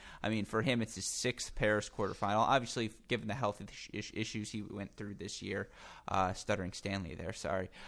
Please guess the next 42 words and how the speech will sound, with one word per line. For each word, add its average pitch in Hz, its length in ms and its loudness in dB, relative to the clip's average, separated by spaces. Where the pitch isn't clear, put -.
But, 101 180 0
eh, 50 240 -10
this 135 180 2
is 135 120 -2
huge. 139 360 0
He's 101 160 -4
in 120 60 -4
front 135 180 2
of 120 80 0
his 139 160 0
home 135 160 0
crowd. 101 320 0
There's 98 220 -2
no 120 160 4
doubt. 98 180 4
You 87 100 -2
can - 140 -4
see 139 200 -2
it 131 60 0
on 127 120 2
his - 180 -4
face. - 380 -8
It's 104 160 -4
incredible. 110 480 2
And 95 140 0
if 117 280 6
Nadal 107 440 8
is 101 180 2
ailing, 113 560 2
that 92 300 4
is 98 200 -2
not 98 280 2
a 95 80 0
match 92 380 -2
you 98 80 -6
wanna 87 180 -4
play, 107 260 0
and 117 80 0
I 92 60 -2
don't 98 300 0
like 95 240 -4
this - 260 -6